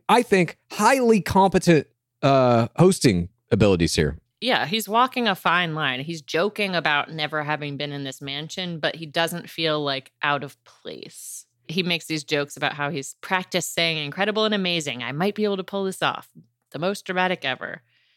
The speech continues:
Speaker 2: Um, and he, I think most importantly, seems a little bit more confident than Clayton, which is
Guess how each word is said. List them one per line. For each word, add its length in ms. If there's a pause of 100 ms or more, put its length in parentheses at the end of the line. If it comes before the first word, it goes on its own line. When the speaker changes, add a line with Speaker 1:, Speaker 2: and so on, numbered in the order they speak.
(500)
Speaker 2:
Um, 400
and 220
he, 400 (540)
I 100
think 200
most 220
importantly, 460
seems 300
a 80
little 240
bit 200
more 200
confident 600
than 200
Clayton, 500
which 200
is 240